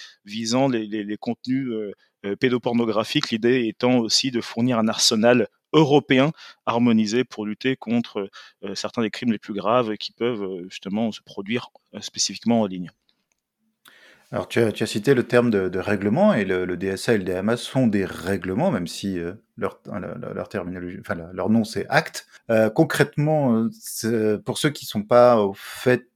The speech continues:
Speaker 2: de, de, de, de la, de la réglementation européenne, euh, il y a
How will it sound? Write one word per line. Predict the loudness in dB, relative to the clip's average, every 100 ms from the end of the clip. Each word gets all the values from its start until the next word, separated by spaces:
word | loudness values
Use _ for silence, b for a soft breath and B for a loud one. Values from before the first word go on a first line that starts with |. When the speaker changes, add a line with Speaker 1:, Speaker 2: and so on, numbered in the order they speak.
| -8
Speaker 2:
de, | -6 -4
de, | -6 -6
de, |
de | -8 -8 -10 -4
la, | -2 -2 -6
de | -6
la | -4
réglementation | 0 0 0 -2 -4 -6 -6
européenne, | -8 -12 -4 2 2 2 B B B -8
euh, | -4 -2
il | -2
y |
a | -4